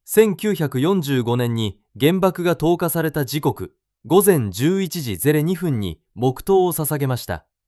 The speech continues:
追悼式典は、核の政策に関する日本の議論の中で行われました。原爆の記憶は、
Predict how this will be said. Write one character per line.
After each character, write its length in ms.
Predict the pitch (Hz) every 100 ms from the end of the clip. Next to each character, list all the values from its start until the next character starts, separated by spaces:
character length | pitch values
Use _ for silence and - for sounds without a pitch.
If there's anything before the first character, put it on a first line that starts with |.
| _ _ _ -
追 220 | - 185
悼 220 | 196 185
式 180 | - -
典 220 | 160 123
は、 220 | 104 90 _ _
核 300 | - 220 220
の 80 | 190
政 260 | 131 151 170
策 240 | 185 175
に 140 | 175 160
関 220 | 160 151
す 120 | 147
る 220 | 110 - _ -
日 120 | 131
本 260 | 156 208 208
の 100 | 190
議 140 | 226
論 180 | 220 190
の 120 | 139
中 220 | 147 156
で 80 | 127
行 220 | 92 87
わ 220 | 110 101
れ 80 | 98
ま 100 | 95
し 80 | 92
た。 220 | - 78 _ _ _ _ _ 104
原 200 | 135 170
爆 240 | 170 180
の 100 | 165
記 160 | - 151
憶 200 | 143 147
は、 260 | 131 117